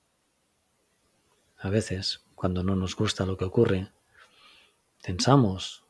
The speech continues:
o contraemos el rostro, los hombros o el torso,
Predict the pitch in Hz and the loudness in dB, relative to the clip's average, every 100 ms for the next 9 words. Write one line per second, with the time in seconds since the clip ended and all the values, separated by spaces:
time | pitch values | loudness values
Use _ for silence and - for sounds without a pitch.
0 | _ - - 95 92 95 95 - 92 98 | _ -14 -6 -4 -2 0 0 -2 0 0
1 | 110 - 92 101 _ _ _ _ _ _ | 0 -2 -10 -12 _ _ _ _ _ _
2 | _ _ _ _ - 101 - 147 123 90 | _ _ _ _ -6 0 6 6 6 0
3 | 82 - 95 90 117 - 98 | -6 -4 -4 0 0 0 -6